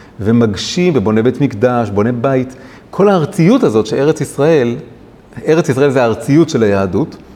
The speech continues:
אז רחל קשורה לארץ ישראל, ויש רמז גימטרי יפה לדבר הזה, שרחל בגימטריה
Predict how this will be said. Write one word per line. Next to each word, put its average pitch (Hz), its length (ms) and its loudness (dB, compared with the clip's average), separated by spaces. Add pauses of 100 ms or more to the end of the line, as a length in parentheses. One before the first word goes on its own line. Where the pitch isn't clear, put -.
(540)
אז 135 220 -4 (180)
רחל 120 400 0
קשורה 127 340 -2
לארץ 113 360 0
ישראל, 104 320 -6
ויש 110 200 -4
רמז 127 240 0
גימטרי 113 600 0
יפה 110 260 -4
לדבר 107 340 0
הזה, 120 140 -2
שרחל 110 460 -4
בגימטריה 113 600 0